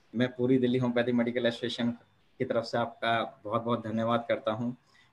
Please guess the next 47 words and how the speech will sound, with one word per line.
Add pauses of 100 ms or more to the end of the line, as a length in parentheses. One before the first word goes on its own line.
(120)
और
मैं
आपको
बता
दूं
कि
दिल्ली
होम्योपैथिक
मेडिकल
एसोसिएशन
के
बारे
में
कोई
भी
आपको
जानकारी
चाहिए (400)
तो
हमारे
नंबर
नाइन
सेवन
ट्रिपल
वन
फ़ाइव
थ्री
सिक्स
वन
सेवन
पर
WhatsApp
करिए (460)
या
हमें
ईमेल
करिए
डीएचएमए
दिल्ली
एट
द
रेट
जी
मेल
डॉट
कॉम
पर।